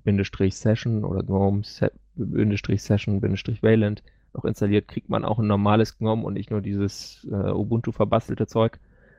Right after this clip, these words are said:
In dem Fall ist es dann gnome drei zweiunddreißig schon, die Beta-Version davon. Und da wurde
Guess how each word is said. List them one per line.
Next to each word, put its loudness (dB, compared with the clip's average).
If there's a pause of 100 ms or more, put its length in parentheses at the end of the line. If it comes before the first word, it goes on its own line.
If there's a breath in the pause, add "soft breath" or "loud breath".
(320 soft breath)
In 0
dem 4
Fall 2
ist 0
es -2
dann 0
gnome 2 (140)
drei 2
zweiunddreißig -4
schon, -4
die -4
Beta-Version 0
davon. 0
Und -4
da 4
wurde -2